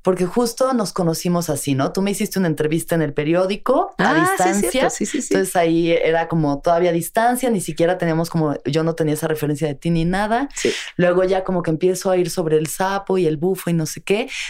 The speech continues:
Speaker 1: Tengo la suerte de que tú me escribes, de que, "Oye, pues tú pareces ser una morra que le podría interesar esto". Y nos vemos y conectamos y tengo esta experiencia mística, maravillosa.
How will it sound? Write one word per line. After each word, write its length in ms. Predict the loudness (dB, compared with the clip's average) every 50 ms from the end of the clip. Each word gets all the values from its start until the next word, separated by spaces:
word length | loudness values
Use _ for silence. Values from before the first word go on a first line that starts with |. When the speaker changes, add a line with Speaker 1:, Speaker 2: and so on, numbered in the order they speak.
| -6 0
Speaker 1:
Tengo 200 | 0 2 4 4
la 140 | 2 2 0
suerte 320 | 2 0 0 0 2 -2
de 60 | -2 0
que 100 | -2 -4
tú 160 | -2 0 0
me 120 | 0 0
escribes, 560 | -2 -2 -2 0 2 2 2 2 0 -2 -4 -4
de 200 | -2 -2 -2 -2
que, 140 | 0 0
"Oye, 340 | 0 0 0 0 0 0 0 0 -2
pues 220 | -2 -2 -2 -2
tú 260 | -2 0 0 0 2 2
pareces 340 | 2 2 2 0 -2 -2 0
ser 120 | 0 0
una 180 | 2 2 0 0
morra 340 | 2 0 0 0 0 -2 -2
que 80 | 0 0
le 80 | 0
podría 300 | 2 0 2 0 0 0
interesar 420 | 0 0 0 0 0 0 0 0 2
esto". 640 | 0 -2 -2 -2 0 0 2 2 2 0 -2 -6 -14 -20 -18 -16 -16 -16 -16 -16 -16 -16 -16 -18 -20 -16 -4
Y 120 | 0 2
nos 220 | 2 2 0 2 2
vemos 640 | 2 2 2 2 2 0 0 0 -2 -4 -6 -12 -14 -16 -20 -20 -20 -20 -10
y 220 | -2 0 0 0 2
conectamos 1080 | 0 0 0 0 -2 -4 -2 0 2 2 4 4 4 2 2 2 0 -2 -4 -8 -12 -6 -4
y 120 | -4 -2
tengo 200 | 0 0 -2 -2
esta 180 | -2 -4 -6 -6
experiencia 760 | -6 -4 -4 -2 0 0 0 0 -2 -2 -2 0 0 -2 -2
mística, 680 | 0 0 0 0 -2 -6 -6 -6 -6 -4 -2 0 0 2
maravillosa. 960 | 2 0 0 0 -2 -2 -2 0 0 0 0 -2 -4 -4 -2 -2 -4 -4 -8